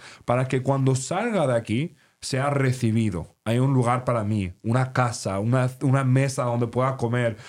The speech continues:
un lugar donde pueda servir. En el versículo ocho,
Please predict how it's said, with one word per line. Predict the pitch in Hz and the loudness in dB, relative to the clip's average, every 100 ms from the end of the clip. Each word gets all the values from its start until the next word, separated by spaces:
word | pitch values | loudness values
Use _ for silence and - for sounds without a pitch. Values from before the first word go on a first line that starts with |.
| - | -4
un | 135 135 | 0 2
lugar | 139 123 131 | 2 2 2
donde | 127 117 | 2 0
pueda | 113 113 117 113 - | 0 2 4 2 -4
servir. | - 117 107 98 101 87 85 _ - - - - | -6 -2 -2 0 -2 -4 -10 _ -20 -18 -20 -6
En | 113 | 0
el | 117 | 2
versículo | 120 120 139 131 147 139 - - | 2 -2 -6 0 2 2 -2 0
ocho, | 202 262 - - 131 196 | 0 0 -2 -2 -2 -4